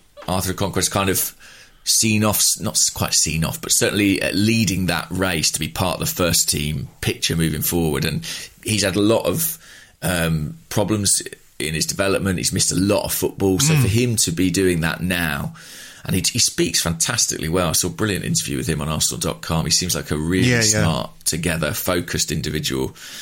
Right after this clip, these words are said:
Speaker 1: Um, I'm really excited to see, you know, what the future might hold for him.
Speaker 2: Well, yeah, it's been a while since a homegrown goalkeeper has come through, hasn't it? And it's funny you mentioned Dejan Iliev as a young goalkeeper. He's twenty-six.
Speaker 1: Yeah,
Speaker 2: <laughs>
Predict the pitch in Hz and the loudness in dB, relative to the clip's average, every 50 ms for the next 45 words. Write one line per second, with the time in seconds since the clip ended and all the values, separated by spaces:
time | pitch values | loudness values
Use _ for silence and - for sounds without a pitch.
0 | - - - - - - - - _ _ - - - 90 92 90 85 87 87 85 | -16 -16 -16 -18 -20 -20 -20 -20 _ _ -12 -6 -4 -2 0 0 2 2 0 0
1 | - - - - - 104 113 117 120 113 101 - - - 117 98 - - - - | -2 -4 -4 -4 -2 0 2 4 4 4 4 2 2 2 2 2 2 2 2 2
2 | - 104 104 101 101 98 87 - - 107 101 90 85 82 78 - - 95 98 - | 2 4 4 4 4 2 0 -2 -2 -2 0 0 0 0 -2 -2 0 0 0 0
3 | - - - - - - - - - - - 87 92 92 - 101 101 98 95 - | -2 -6 -14 -12 -10 -6 -4 -4 -2 -2 -2 -2 -2 -2 0 0 0 0 0 -2
4 | - 90 104 110 - - - - - - - - - - 127 120 123 190 202 127 | -2 0 0 0 -2 -4 -8 -10 -8 -8 -8 -8 -4 -2 0 2 2 2 2 0
5 | 95 - - - 123 120 110 117 131 139 131 123 - - 120 - 113 107 123 127 | -2 -2 -2 0 2 2 4 4 4 4 4 2 2 2 2 2 2 2 4 4
6 | 127 123 123 120 117 113 113 113 104 95 95 - - - - - 127 139 175 143 | 2 2 4 4 4 4 2 2 0 -2 -6 -10 -14 -10 -2 0 2 2 2 2
7 | - - 151 - 107 98 92 - - 113 107 98 87 - - 101 92 92 107 135 | 2 0 0 2 2 0 2 0 0 0 0 0 0 0 0 2 2 2 2 2
8 | 135 139 120 92 85 - 113 113 113 113 123 - 104 104 - - 131 120 110 107 | 2 2 2 0 0 0 0 0 0 -2 -2 -2 -2 0 0 2 2 2 2 2
9 | 101 104 107 104 - 113 98 107 104 104 98 104 107 98 98 98 104 104 101 98 | 2 2 2 2 2 2 2 2 4 4 4 4 2 2 2 2 2 4 4 2
10 | 98 92 92 90 95 95 98 101 101 98 101 101 98 - 107 90 92 95 92 - | 2 2 0 0 0 2 2 2 2 2 2 2 2 0 -2 0 0 0 0 0
11 | - 127 110 101 87 - 101 98 - - - - - - - - - - - - | 2 2 2 2 2 2 0 0 0 -4 -8 -10 -10 -14 -14 -14 -12 -14 -14 -6
12 | - 165 139 - - 226 208 120 107 - 196 - - 320 320 - | -2 -2 0 2 2 2 2 4 2 2 2 2 2 0 0 2